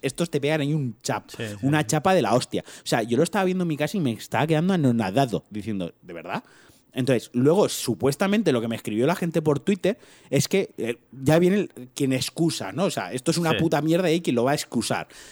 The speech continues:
Speaker 1: No, es que el final de verdad es una película de hora y media que hicieron cuando tenían dinero. A ver, no me toques los cojones, el final es el
Speaker 2: Ya.
Speaker 1: que es. O sea, es como si el final de Lost no me ha molado y a los dos años me sacan una peli del final de Lost y digo, "No, el final canon es la",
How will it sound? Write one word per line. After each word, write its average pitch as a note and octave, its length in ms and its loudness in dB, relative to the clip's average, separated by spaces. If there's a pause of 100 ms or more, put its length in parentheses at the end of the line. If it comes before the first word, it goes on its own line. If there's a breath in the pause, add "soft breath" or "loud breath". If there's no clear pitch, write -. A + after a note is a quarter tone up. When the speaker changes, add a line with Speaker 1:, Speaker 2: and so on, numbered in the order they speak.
(120)
Speaker 1:
No, F3 180 4
es E3+ 140 2
que G#3 100 0
el F#3 100 0
final D3+ 380 0
de B3+ 120 2
verdad A3+ 260 4
es A3+ 120 -2
una G3+ 180 0
película F#3 520 2
de D3+ 80 6
hora E3 160 6
y E3 60 0
media F3 380 2
que - 120 -2
hicieron E3+ 380 2
cuando D3 240 0
tenían C3+ 320 2
dinero. G2 280 -6 (300 loud breath)
A F#2 120 -10
ver, F2+ 100 -12
no G#2+ 80 -6
me C3+ 80 2
toques E3+ 240 4
los E3+ 160 8
cojones, A#2 480 2
el A2+ 80 -2
final C3 320 4
es F#3 100 4
el G3+ 120 4
Speaker 2:
Ya. - 60 -4
Speaker 1:
que C#3 260 0
es. - 40 -2 (160 loud breath)
O - 60 -14
sea, D3 80 4
es C3+ 80 0
como E3 180 2
si - 80 0
el B2+ 80 4
final B2+ 320 2
de D#3 80 6
Lost E3 340 4
no A#2+ 320 2
me D3 120 4
ha C#3+ 40 4
molado F3 460 4 (380 loud breath)
y C3+ 140 4
a B2+ 100 4
los B2 180 4
dos C#3+ 220 4
años F3+ 320 2
me D#3 100 2
sacan C#3+ 320 0
una D#3 300 2
peli F#3+ 240 2
del F3 140 4
final C#3 260 2
de E3 80 4
Lost F3 240 2
y - 20 4
digo, B2+ 140 4
"No, D#3+ 80 4
el B2 80 2
final D#3+ 320 2
canon G#3 340 2
es F#3+ 140 0
la", D3+ 180 2